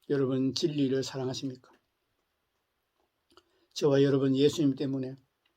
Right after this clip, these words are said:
진리 때문에 목숨을 내놓고 순교할 수 있겠습니까? 저는 이 글을 읽을 때마다 가슴이 먹먹하고 눈물이 납니다. 주님, 저에게 순교적 믿음을 주십시오.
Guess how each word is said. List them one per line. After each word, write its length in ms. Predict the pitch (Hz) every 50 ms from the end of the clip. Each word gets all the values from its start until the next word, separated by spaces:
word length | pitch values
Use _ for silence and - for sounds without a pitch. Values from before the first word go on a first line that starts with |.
| - - _ _ -
진리 320 | - - 190 160 143 131
때문에 460 | 127 143 127 123 131 131 127 123 131 135 _ _ _ _ _ _ _ _ _ _ _ _ _ _ _ _ _
목숨을 480 | - 151 139 120 - - 147 135 131 131
내놓고 360 | 131 131 127 131 135 - 131
순교할 380 | 123 - - 175 147 156 143 127
수 120 | - -
있겠습니까? 520 | - - 120 - - 143 135 143 - _ _ _ _ _ _ _ _ _ _ _ _ _ _ _ _ _ _ _ _ _ _ _ _ _ _ _ _ _
저는 220 | - - 139 131
이 140 | 135 151 143
글을 260 | 123 143 139 147 147
읽을 200 | 151 156 147 139
때마다 440 | - 151 127 127 135 127 131 127 123 120 - _ _ _ _ _ - _ -
가슴이 400 | - 135 123 - 147 127 127 135
먹먹하고 520 | 135 127 123 123 127 127 - 135 131 123
눈물이 360 | 131 139 139 139 135 131 127
납니다. 380 | 123 117 117 113 117 117 117 _ _ _ _ _ _ _ _ _ _ _ _ _ _ _ - - -
주님, 540 | - 170 147 135 131 127 123 123 123 - - _ _ _ _ _ _ _ _ _ _ _ _ _ _ _ _ _ _ _ _ _ _ _ _ _ _ _ _ _ _ _ _ _ _ -
저에게 580 | - - 147 139 135 127 131 127 127 127 127 - _ _ _ _ _ _ _ _ _ _ _ _ _ _ _ _ _ _
순교적 480 | - - - 180 147 135 123 127 127 123
믿음을 360 | 127 131 120 127 123 120 120
주십시오. 460 | 117 - - - - - - - -